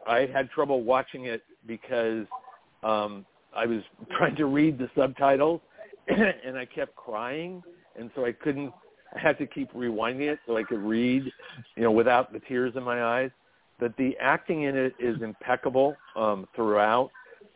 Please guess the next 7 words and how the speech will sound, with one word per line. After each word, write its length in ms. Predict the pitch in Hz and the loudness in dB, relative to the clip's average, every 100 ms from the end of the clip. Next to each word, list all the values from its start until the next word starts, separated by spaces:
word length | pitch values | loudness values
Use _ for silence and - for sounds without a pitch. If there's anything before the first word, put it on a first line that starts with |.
| _ | _
um, 360 | 113 113 113 113 123 | 4 4 2 -4 -8
and 140 | 120 | -6
the 80 | 113 - - | -6 -10 -4
script 380 | 165 202 - - - | 2 2 2 -12 -2
is 420 | 123 123 113 110 _ _ _ - _ _ _ _ _ _ _ _ _ | 0 0 -2 -6 _ _ _ -20 _ _ _ _ _ _ _ _ _
so 640 | 170 170 160 151 135 127 - _ _ _ _ _ _ - | 4 6 4 2 -4 -6 -14 _ _ _ _ _ _ -18
nuanced 520 | 127 151 139 104 82 | -6 -4 -4 -6 -10